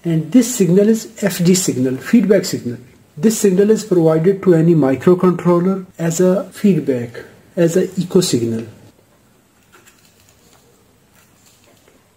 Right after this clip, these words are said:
B D six two zero one two F S.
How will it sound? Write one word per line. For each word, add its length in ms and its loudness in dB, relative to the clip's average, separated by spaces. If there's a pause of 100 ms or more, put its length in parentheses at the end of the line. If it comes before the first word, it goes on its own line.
(720)
B 200 2
D 180 4
six 340 -4
two 240 2
zero 340 2
one 360 -2
two 380 -8
F 420 -8
S. 360 -6